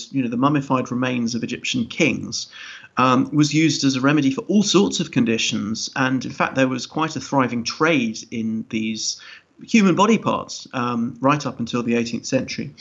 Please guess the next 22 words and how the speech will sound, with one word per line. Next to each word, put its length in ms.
Um, 260
but 160
you 80
see, 500
you 140
do 220
see 320
these 340
very 200
strange 920
remedies 480
of 80
one 160
sort 320
or 60
another 240
persisting 500
right 260
into 280
the 300
nineteenth 460
century. 560